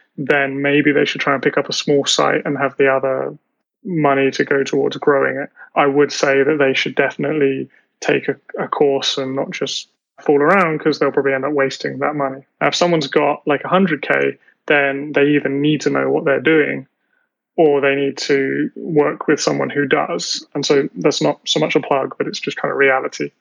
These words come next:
So if someone is a beginner and they want to learn the ropes, then they should probably build.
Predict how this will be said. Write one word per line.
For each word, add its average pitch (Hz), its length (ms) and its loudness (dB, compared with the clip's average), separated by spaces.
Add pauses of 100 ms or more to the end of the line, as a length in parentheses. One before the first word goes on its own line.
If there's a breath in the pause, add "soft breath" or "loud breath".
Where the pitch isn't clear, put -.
So 147 540 2
if - 520 -2 (220)
someone 139 920 0 (120)
is 139 500 2
a 160 80 0
beginner 135 500 0
and 127 120 -2
they 131 80 0
want 131 200 0
to 127 60 -4
learn 131 360 2
the 127 100 -6
ropes, 135 480 -2
then 143 200 -6
they - 100 -6
should - 200 -8
probably 151 380 -2
build. - 380 -2